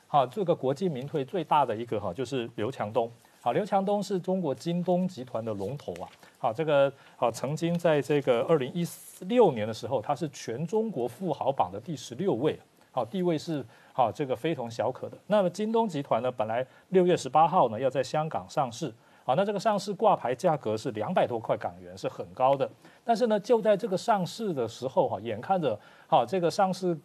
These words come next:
企业的这个，啊，C E O啊，这个高管就要发大财的时候啊，这，这个时候哈，他突然宣布哈，他辞掉他京东旗下所有的这个主要企业的高层的职务，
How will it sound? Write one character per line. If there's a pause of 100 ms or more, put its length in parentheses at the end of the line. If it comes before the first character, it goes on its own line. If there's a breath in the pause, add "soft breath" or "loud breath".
企
业
的
这
个， (440 soft breath)
啊
，C
E
O
啊，
这
个
高
管
就
要
发
大
财
的
时
候
啊，
这，
这
个
时
候
哈， (340 loud breath)
他
突
然
宣
布
哈，
他 (100)
辞
掉
他
京
东
旗
下
所
有
的
这
个 (360 loud breath)
主
要
企
业
的
高
层
的
职
务，